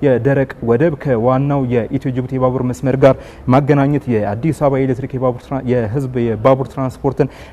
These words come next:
ማንሳት እንችላለን። በተለይም ደግሞ የኢትዮጵያ ከፍተኛ የገቢና የወጪ ንግድ ማስተላለፊያ መስመር የሆነው የ ኢትዮ ጅቡቲ፣ እ፣ የባቡር መስመርን እንዲሁ ማንሳት እንችላለን። የ-፣ ከዛ ባለፈ ደግሞ ከሰሞኑም፣ እ፣ የተመለከትነው የሶፍ ዑመር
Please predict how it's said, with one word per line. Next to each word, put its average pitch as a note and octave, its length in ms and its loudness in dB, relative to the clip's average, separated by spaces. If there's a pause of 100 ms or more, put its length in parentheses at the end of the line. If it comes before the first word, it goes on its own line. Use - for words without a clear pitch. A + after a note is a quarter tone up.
ማንሳት D3+ 380 2
እንችላለን። C3+ 280 0 (280)
በተለይም C#3 400 2
ደግሞ C#3 200 2 (100)
የኢትዮጵያ E3+ 640 0
ከፍተኛ - 180 -8 (300)
የገቢና C3 520 0
የወጪ C3 280 -4
ንግድ D3 200 -2 (300)
ማስተላለፊያ C#3 640 0
መስመር A#2+ 360 -2
የሆነው C#3+ 300 -2
የ C3+ 100 2 (1040)
ኢትዮ C3+ 240 0
ጅቡቲ፣ A#2 280 -2 (200)
እ፣ B2+ 140 0 (100)
የባቡር B2 640 2
መስመርን B2+ 460 -2
እንዲሁ C3 180 2
ማንሳት B2+ 380 0
እንችላለን። D#3+ 500 2
የ-፣ C#3 140 2 (340)
ከዛ - 240 4
ባለፈ C3+ 280 6
ደግሞ B2+ 280 0
ከሰሞኑም፣ D3 560 -2 (240)
እ፣ C3+ 180 -2
የተመለከትነው C3 680 -2
የሶፍ C3+ 580 0
ዑመር D#3+ 280 -2